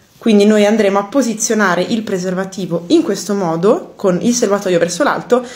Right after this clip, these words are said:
in modo che si srotoli facilmente. Se lo posizioniamo al contrario, sarà difficoltoso andarlo a srotolare, quindi dobbiamo rimuoverlo e riposizionarlo.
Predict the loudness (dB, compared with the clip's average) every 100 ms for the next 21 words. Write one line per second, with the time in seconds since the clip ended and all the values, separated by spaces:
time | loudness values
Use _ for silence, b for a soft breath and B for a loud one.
0 | B B 4 4 2 0 0 0 0 0
1 | -2 -4 -6 -6 -6 -4 -4 -6 -4 0
2 | 0 0 -4 -8 -6 -2 -2 -2 -2 -2
3 | 0 -2 0 0 0 0 -2 -4 B B
4 | 0 0 0 -2 -2 0 0 0 -2 -2
5 | -2 -2 -4 -4 -4 -4 -4 -6 -6 -4
6 | -2 0 0 2 2 2 0 0 -2 -2
7 | -4 -6 -6 -8 -8 -4 -4 -6